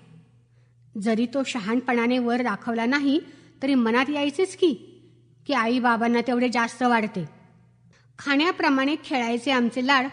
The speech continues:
फार झाले नाहीत. आईला घरकामात मदत करण्यापुढे व भावंडांना सांभाळण्यापुढे आम्हा मुलांना बाहेर खेळायला जायला मिळत नसे. केव्हा बाहेर गेलो आणि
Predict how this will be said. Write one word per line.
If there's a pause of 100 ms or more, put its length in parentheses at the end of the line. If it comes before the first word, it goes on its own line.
फार
झाले
नाहीत. (840)
आईला
घरकामात
मदत
करण्यापुढे (520)
व
भावंडांना
सांभाळण्यापुढे (420)
आम्हा
मुलांना (520)
बाहेर (100)
खेळायला
जायला (260)
मिळत
नसे. (1040)
केव्हा
बाहेर
गेलो (380)
आणि